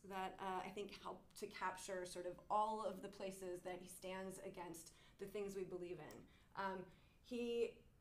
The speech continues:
you know, he ruled against an immigrant, uh, who was asking to have an abortion.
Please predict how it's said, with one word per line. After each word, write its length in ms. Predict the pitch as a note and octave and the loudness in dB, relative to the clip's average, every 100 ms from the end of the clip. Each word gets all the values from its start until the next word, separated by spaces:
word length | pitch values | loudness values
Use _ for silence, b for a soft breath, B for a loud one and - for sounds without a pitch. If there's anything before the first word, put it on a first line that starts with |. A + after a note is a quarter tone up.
| - - | -18 -2
you 120 | A#3 | 0
know, 200 | G#3 G#3+ | 4 2
he 280 | - A#3+ A3+ G3+ | 0 -2 -2 0
ruled 320 | B3+ C#4 B3 | 2 4 4
against 400 | A#3 A3 A#3 B3 - | 2 2 2 0 -2
an 100 | A#3+ | -2
immigrant, 460 | A3 A#3+ B3+ C4+ C#4 - B - - | 2 2 2 2 -2 -8 B -20 -2
uh, 240 | A3 G#3+ G#3 G#3+ - | 4 6 4 2 -2
who 240 | A#3+ A#3 | 0 4
was 200 | A3 G#3+ - | 2 2 6
asking 460 | G#3 A3+ B3 A#3 | 4 4 -2 -2
to 80 | A#3 | -2
have 280 | A3+ G#3+ G#3+ | 4 4 4
an 60 | G#3 | 0
abortion. 580 | G3 G3 G3+ C4+ C#4+ | -2 -4 -4 -4 -4